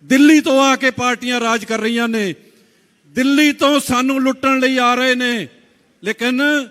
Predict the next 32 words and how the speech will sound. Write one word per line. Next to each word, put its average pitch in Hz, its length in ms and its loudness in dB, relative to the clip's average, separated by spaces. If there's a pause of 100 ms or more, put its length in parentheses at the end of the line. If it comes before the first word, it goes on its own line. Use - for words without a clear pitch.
(840)
ਅੱਜ 208 260 -4
ਅਸੀਂ 233 320 -4
ਅਕਾਲੀ 247 420 -2
ਦਲ 226 160 -6
ਨੂੰ 226 100 -6
ਇੱਥੇ 220 180 -10
ਕਮਜ਼ੋਰ 196 420 -8
ਬਹੁਤ 185 220 -12
ਕਰ 165 160 -10
ਲਿਆ। 143 280 -10 (1000)
ਲੋੜ 285 340 4
ਆ 269 300 2 (320)
ਆਉਣ 294 240 2
ਵਾਲੇ 262 220 2
ਸਮੇਂ 254 360 -2
ਦੇ 247 140 2
ਵਿੱਚ 240 280 0 (880)
ਪੰਜਾਬ 254 520 2
ਦੇ 247 120 0
ਵਿੱਚ 254 200 -4
ਸ਼੍ਰੋਮਣੀ 240 600 -2
ਅਕਾਲੀ 226 340 -2
ਦਲ 220 180 -4
ਨੂੰ 220 140 -4
ਮਜ਼ਬੂਤ 202 340 -8
ਕਰਨ 180 260 -8
ਦੀ। 165 220 -6 (680)
ਜਿੰਨੀਆਂ 294 420 2
ਵੀ 302 200 0 (120)
ਪੰਥਕ 285 380 0
ਜਥੇਬੰਦੀਆਂ 233 680 -4
ਨੇ, 208 240 -4